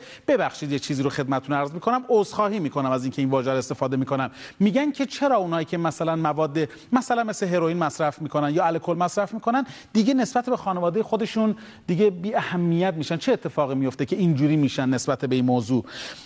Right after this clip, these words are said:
خدمتتون باید عرض بکنم، به خاطر برداشتن اون حجاب‌ها، من یه چیزی رو گفتم، دوباره هم تاکیدم می‌گم، می‌گم که،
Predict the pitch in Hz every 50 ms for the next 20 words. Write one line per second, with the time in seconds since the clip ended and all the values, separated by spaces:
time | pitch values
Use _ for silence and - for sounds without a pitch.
0 | - - - - 240 240 277 294 277 - 262 240 247 247 240 220 233 226 196 214
1 | 208 - - 170 160 151 147 151 202 - - 214 214 - 262 262 254 - 220 196
2 | 196 185 190 170 - - 226 220 226 202 165 175 151 131 147 135 123 104 139 139
3 | 107 - - - - - - 208 247 247 247 247 - - 240 214 233 214 175 185
4 | 175 - - 208 208 220 226 - - - - - - 143 185 165 170 175 196 214
5 | 208 - 185 170 - - 170 170 170 160 135 120 117 113 120 147 156 208 226 220
6 | - 240 233 233